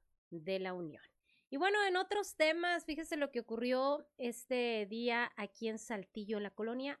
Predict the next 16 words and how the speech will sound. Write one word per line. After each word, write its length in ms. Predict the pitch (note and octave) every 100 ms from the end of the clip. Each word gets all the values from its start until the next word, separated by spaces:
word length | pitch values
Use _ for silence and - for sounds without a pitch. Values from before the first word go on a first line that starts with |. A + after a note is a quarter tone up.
| -
Lomas 640 | G#3 G#3 A3+ A#3+ B3 -
de 220 | F#3 F3 F3+
Lourdes. 760 | F3 F3 G#3+ G3+ F3 - - _ _ _ -
Y 180 | A#3
es 180 | D#4 D#4
que 200 | - F4
personal 680 | F4 D#4 C#4+ D4+ D4+ D#4 F4 E4
de 100 | B3
la 100 | A3+
Secretaría 460 | A3+ - A3 A3+ A#3+
del 100 | B3
Medio 260 | B3+ B3 A#3+
Ambiente 640 | A#3 A#3 A#3+ A#3+ A#3+ B3
y 120 | A#3 G3+
de 120 | G#3
Profauna, 720 | - G#3 - A#3 A#3 A#3 C#4